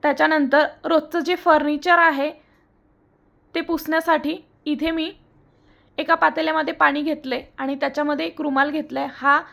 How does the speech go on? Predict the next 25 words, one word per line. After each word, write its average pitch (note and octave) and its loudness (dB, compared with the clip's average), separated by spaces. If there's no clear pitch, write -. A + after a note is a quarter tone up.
रुमाल C#4+ 2
जे D4+ 0
लेडीज D4 0
वापरतात D4 0
हँकी C#4 -4
तेच D#4+ -2
आहे. D4 0
अगदी A#3 0
सोपं F4 0
पडतं E4+ 4
अशा D#4+ 0
हँकीने C#4+ -2
पुसायला, D4 -2
खूप D#4+ -4
सॉफ्ट D4+ 2
असतात D#4 0
आणि D4 0
पिळल्यानंतर D#4+ 2
अजिबात D4+ 0
पाणी C#4+ 4
राहत D4 -2
नाही, C#4+ -4
त्याच्यामुळं D#4 0
अशा D4 -2
प्रकारे E4 0